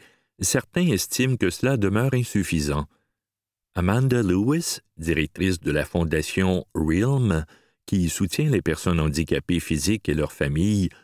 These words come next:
se réjouit de cette initiative, mais souligne l'ampleur des besoins. « Au début, ma réaction a été de dire, c'est fantastique »,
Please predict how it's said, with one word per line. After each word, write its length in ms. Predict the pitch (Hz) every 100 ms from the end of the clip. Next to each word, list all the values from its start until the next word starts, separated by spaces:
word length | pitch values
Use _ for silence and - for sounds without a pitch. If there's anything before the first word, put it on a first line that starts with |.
| _ _
se 200 | 101 -
réjouit 580 | 147 165 143 123 120 85
de 140 | 78
cette 320 | 78 76 76
initiative, 960 | 76 80 82 - 82 - 85 73 64 - - _ _
mais 200 | 101 151
souligne 460 | 160 - 120 117 104
l'ampleur 540 | 113 127 - 92 73
des 160 | 67 71
besoins. « 460 | 71 71 78 67 - _ _ _ _ _ _ _ _ _ -
Au 100 | 113
début, 460 | 120 117 147 156 - _ _
ma 160 | 80 80
réaction 560 | 95 127 123 - 180
a 80 | 165
été 300 | 113 - 147
de 160 | 127 92
dire, 500 | 76 117 131 123 - _ _
c'est 220 | - 127
fantastique », 1000 | - 180 175 127 107 - - 98 -